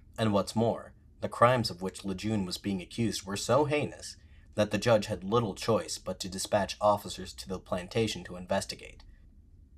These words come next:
They were able to find the women in question. One had already died, having been strangled to death by the metal collar that restrained her.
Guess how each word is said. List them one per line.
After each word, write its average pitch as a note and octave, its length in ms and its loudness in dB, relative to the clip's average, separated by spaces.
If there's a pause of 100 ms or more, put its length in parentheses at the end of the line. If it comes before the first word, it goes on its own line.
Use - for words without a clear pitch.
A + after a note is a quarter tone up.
(540)
They A#2+ 120 2
were C3 80 2
able D3+ 280 0
to C3+ 100 -14
find C3 260 4
the B2 80 0
women A2+ 240 4
in G2 140 0
question. - 560 0 (500)
One G2+ 300 2
had G2+ 140 -2
already F#2+ 400 0
died, F2+ 480 -6 (400)
having G2+ 260 0
been F#2+ 120 -2
strangled G#2 520 2
to F#2+ 60 -8
death F#2 440 0
by F#2 140 -2
the F#2 100 -10
metal F#2+ 300 -2
collar F#2+ 340 2
that F2+ 180 -10
restrained G2 440 -6
her. - 260 -16